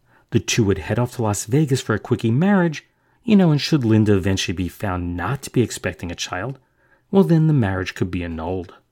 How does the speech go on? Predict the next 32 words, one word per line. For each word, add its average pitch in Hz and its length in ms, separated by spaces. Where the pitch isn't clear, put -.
Lieutenant 165 460
Cunningham 104 460
agreed 95 280
to - 60
come 107 240
to 117 120
the 110 80
house 92 280
to - 60
talk - 300
things 98 300
over, 135 380
but 113 140
if 101 80
he 151 160
had 131 180
any 135 260
thought 107 380
about 87 240
talking 98 400
himself 98 480
out 104 160
of 95 80
the 98 120
impending 104 480
nuptials, 110 460
he 131 320
was 120 420
mistaken. 101 960
That's 113 260
because 101 300
Mister 117 300